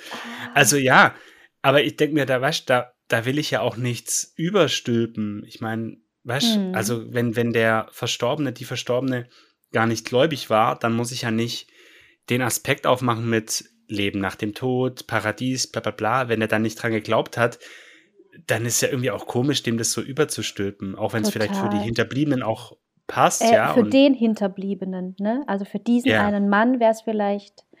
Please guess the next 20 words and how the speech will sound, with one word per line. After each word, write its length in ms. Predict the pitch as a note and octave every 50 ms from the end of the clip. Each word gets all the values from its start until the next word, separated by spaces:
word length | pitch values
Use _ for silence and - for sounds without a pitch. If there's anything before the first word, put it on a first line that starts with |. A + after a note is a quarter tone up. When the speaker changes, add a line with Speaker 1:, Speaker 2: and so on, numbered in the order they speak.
| _ _
Speaker 2:
Ja. 220 | - G2 - - - _ _
Speaker 1:
ja. 320 | G#3 G#3 G3 G3 F#3+ G3+ - - - A3+ -
Aber 480 | - A3+ A3 G#3+ G#3+ G#3+ G#3+ G#3+ G#3+ - - _ _ _ _ _ _ _ _
wie 80 | A3+ G#3
du, 200 | A3 A3 - -
also 260 | G#3 G3+ G3+ G3+ G3+ G3 - _ _ -
der 100 | G#3+ G#3+
hat 160 | A#3 A3+ -
sein 220 | A3+ G#3 G3+ G3
eigenes 360 | D#3+ G3+ G3+ G#3 G#3+ G#3+ -
Kind 240 | - - A#3 A#3 A3 -
überlebt. 460 | G3+ G3 F#3+ F#3+ F#3+ G3 G3 - _
Wahrscheinlich 520 | G3+ G3+ - G#3+ G3 G3+ G#3 - - _
gibt's 260 | - G#3+ G#3+ - -
nichts 300 | G#3 G3+ G3+ - - - -
Schlimmeres 460 | - G#3+ G3+ G3+ G#3 G3 - G3+ G3+
auf 220 | - - G3 - -
der 200 | - G3 F#3+ -
Welt 360 | G3 F#3+ F#3+ F#3+ G3 - -
und 260 | G3 G3 G3 - -